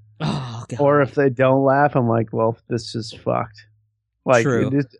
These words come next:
Speaker 2: either way, I don't feel good about it. So
Speaker 1: That's why I
Speaker 2: <laughs>
Speaker 1: watch it with my wife first, 'cause I know she's not gonna laugh.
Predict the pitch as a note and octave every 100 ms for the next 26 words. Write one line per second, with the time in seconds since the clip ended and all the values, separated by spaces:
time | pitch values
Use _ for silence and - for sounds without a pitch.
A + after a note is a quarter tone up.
0 | E3 F3 D#3+ C#3+ C3 A#2+ A#2 A#2 A2+ G#2+
1 | A2+ A2+ A2 A2 - - C#3 C3+ A3+ A3+
2 | G#3+ F3+ F#3+ G#3+ F3+ D#3+ C3+ C3+ B2+ -
3 | B2+ - A#2+ B2 A#2+ A#2+ B2+ C#3 C#3 C3+
4 | C3 D3 D3 D3 D3 E3+ -